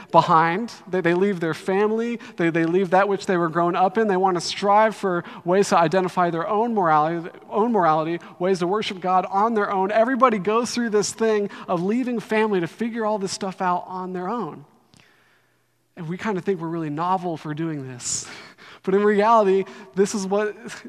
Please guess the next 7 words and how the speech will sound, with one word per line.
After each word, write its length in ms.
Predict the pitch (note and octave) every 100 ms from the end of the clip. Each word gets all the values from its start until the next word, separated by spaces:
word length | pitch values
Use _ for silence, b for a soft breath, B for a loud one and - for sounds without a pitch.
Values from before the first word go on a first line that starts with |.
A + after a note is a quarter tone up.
| F#3+
th-, 140 | G3 F#3+
this 360 | A3+ - - - _ -
process 480 | F#3 F3+ - F3
started 640 | - - F#3 G3 D#3 C#3+ D3
at 140 | E3+ -
Plymouth 380 | - E3 D3+
Rock. 280 | D3 C3 -